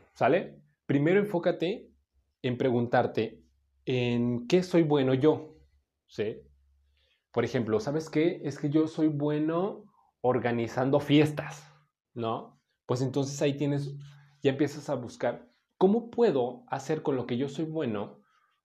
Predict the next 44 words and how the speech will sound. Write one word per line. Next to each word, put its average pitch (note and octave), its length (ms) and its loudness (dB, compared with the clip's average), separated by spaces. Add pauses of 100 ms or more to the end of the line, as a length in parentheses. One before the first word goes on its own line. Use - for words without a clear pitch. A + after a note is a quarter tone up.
(480)
Eh, A#2 220 -2
o, C#3 80 2
o D3 240 2
más C#3+ 160 0
bien, B2 320 -4 (240)
¿a C3 140 0
quién G3 180 4
puedo G3 220 6
ayudar D3+ 580 2 (220)
en C3+ 120 0
lo B2 120 2
que, B2+ 180 -2
con C3 160 -2
lo B2 100 0
que B2 120 0
yo C3+ 100 2
soy C3+ 140 0
bueno? G2 340 -4
Con A#2+ 160 -2
mi B2 60 0
habilidad, A2+ 580 0
con C3 100 -4
mi A#2+ 100 -4
conocimiento, A2+ 920 -4 (480)
con A#2 640 4
mi A#2+ 340 0
creatividad. A#2 800 0 (480)
¿A C3 160 0
quién F3 220 4
puedo C#3 240 2
ayudar? G#2+ 560 -2 (540)
Eso D#3 180 -4
debes F3 240 4
de E3+ 80 0
tenerlo C#3 420 0
bien F#3 360 -2
claro, F3+ 360 0
porque C3+ 220 -10
esa E3+ 140 -8
es - 200 -14
también D#3 460 -4 (240)
la B2+ 160 -6
parte C#3+ 320 -2
clave. C3 500 -2